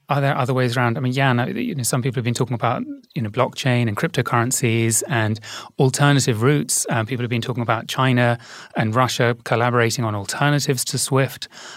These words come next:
Um, do you think that the, so obviously in the short term,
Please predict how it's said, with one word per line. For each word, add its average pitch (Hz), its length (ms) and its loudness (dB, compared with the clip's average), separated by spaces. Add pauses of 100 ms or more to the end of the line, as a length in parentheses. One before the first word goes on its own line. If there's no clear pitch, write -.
(180)
Um, 123 280 2 (500)
do - 140 -2
you 151 60 0
think - 580 -2 (120)
that 156 340 0
the, 139 200 -2 (320)
so 147 160 4
obviously 123 320 4
in 123 120 0
the 113 80 -2
short - 280 2
term, 104 460 -4